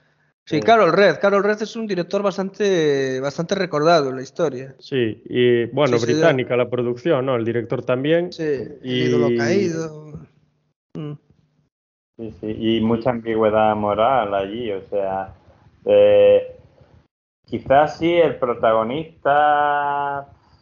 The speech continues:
Speaker 2: no tanto, aunque seguro que tiene lo suyo, pero realmente allí los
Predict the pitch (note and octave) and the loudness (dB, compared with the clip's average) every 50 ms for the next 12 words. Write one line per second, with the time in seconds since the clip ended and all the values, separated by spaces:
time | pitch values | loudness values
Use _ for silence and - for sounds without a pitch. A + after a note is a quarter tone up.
0 | _ _ A2 A2+ C3 C#3+ C3+ C#3 D3 D#3 D#3 D3+ C#3+ - C#3 C3+ C3 B2+ - A#2 | _ _ -10 -6 -4 -4 -2 0 0 0 0 -2 -4 -4 -4 -4 -4 -6 -8 -12
1 | A2 - - A2 A#2+ B2+ C3 C3 B2+ C3 C3 C3 C3 C3 B2 B2+ - C3 C3 B2+ | -12 -10 -8 -8 -6 -6 -6 -6 -8 -8 -8 -6 -4 -6 -6 -6 -8 -10 -6 -4
2 | C#3+ C#3+ C#3+ C#3+ - C3 B2 A#2+ A#2 A2+ A2 G#2+ G#2+ A2 A2+ A#2+ B2 B2+ C3+ C#3+ | -4 -4 -4 -2 -2 0 0 2 2 0 0 0 0 0 0 0 -2 -6 -8 -8
3 | C3+ - - D3 D3 C#3+ C#3+ C#3 C#3 C3+ C3+ C3 C3 B2+ B2 B2+ B2+ C3 C#3 C#3+ | -8 -4 0 0 2 4 4 4 4 4 4 2 2 0 -2 -6 -10 -8 -8 -6
4 | C#3+ C#3+ C#3 C3 B2+ B2 A#2+ A#2 A#2 A#2+ A#2 | -4 -4 -4 -4 -4 -8 -8 -4 -2 -2 -2